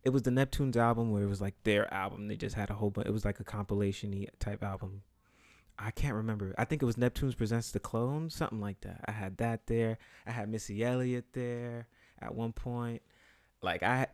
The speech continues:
it really changes frequently. Like, I really, like, can't make up my mind on number five, but my number five for the moment is Midnight Marauders by Tribe Called Quest.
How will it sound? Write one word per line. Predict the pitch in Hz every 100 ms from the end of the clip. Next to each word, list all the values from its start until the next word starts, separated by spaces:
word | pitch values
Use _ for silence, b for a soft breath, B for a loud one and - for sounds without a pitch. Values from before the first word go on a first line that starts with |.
| - -
it | 143 135
really | 156 139 143 135 131 120
changes | - 127 113 104 98 - -
frequently. | 120 117 - 95 - -
Like, | - - -
I | 107 104
really, | 104 107 110 110 107 101 -
like, | - 110 117 _
can't | - 123 113
make | 110 110
up | 110
my | 104
mind | 104 107
on | 104
number | 104 101
five, | - 110 113
but | 101 95 - b b b
my | 113
number | 131 147
five | 123 120 113
for | -
the | 101
moment | 95 104 123 180 147 104 - _ _ _ _ _ _ - _ -
is | 120 107 101 B B B B _
Midnight | 113 120 143 147 143 -
Marauders | 120 113 113 104 101 101 101
by | 101 98
Tribe | 98 - 110 110
Called | - 113 -
Quest. | 101 92 -